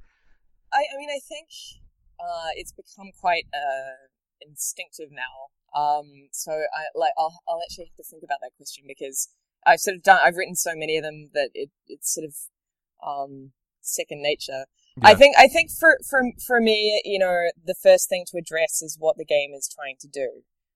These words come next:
Speaker 1: Uh, and if that game is trying to scare you, uh, then that's the first thing I'll address. Um, if there's a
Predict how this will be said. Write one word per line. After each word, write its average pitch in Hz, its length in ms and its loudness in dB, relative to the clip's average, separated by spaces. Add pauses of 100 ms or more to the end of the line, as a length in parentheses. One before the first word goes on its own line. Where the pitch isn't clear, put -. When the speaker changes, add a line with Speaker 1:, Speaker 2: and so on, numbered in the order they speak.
(160)
Speaker 1:
Uh, 131 760 0 (240)
and 135 560 2 (800)
if - 240 0
that 165 220 6
game 156 260 2
is 156 100 -10
trying 156 340 -8
to 160 100 -6
scare 214 360 6
you, 202 520 2
uh, 151 420 8 (100)
then 151 180 -6
that's 151 260 4
the - 80 -20
first 147 340 0
thing 135 220 -10 (760)
I'll 135 200 -4
address. - 640 -4
Um, 139 460 -16 (840)
if 196 180 8
there's 185 260 8
a 175 260 8